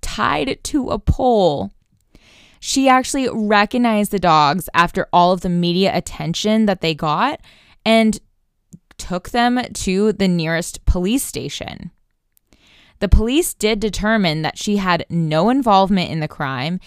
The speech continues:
and will potentially be getting that five hundred thousand dollar reward from Lady Gaga.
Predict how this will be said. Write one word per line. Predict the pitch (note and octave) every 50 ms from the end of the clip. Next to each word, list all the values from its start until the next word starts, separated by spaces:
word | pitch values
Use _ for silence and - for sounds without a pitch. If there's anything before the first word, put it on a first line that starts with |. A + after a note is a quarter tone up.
| - - - - _ _
and | - G3+ G3+ G#3 G#3 G#3 G#3 A3+ -
will | G3 F3+ F#3 G3+ G3+
potentially | - G3 - - G3 F3+ F#3 F#3 - - A3 A3 A3 A3 A3 - -
be | F3 F#3 F#3
getting | E3 E3 - F3+ G3+ B3 A#3 F#3 F3 F3 F3+ - -
that | - F3 F3+ E3 E3 - -
five | - - _ - D3+ D3+ D3+ F3 -
hundred | - G3+ G3 G3+ G#3 E3+ -
thousand | D3+ C#3 B2+ E3 D#3+ F3+ F#3 F#3
dollar | E3+ E3+ C#3+ C#3+ C#3+ D3+ E3
reward | E3+ E3 D#3 D#3 G#3 B3 A#3+ G3 F3+ E3+
from | - - E3+ E3 D#3+
Lady | C#3+ D3 D#3 D#3
Gaga. | D#3 - F3+ F#3 A3 A#3 - - -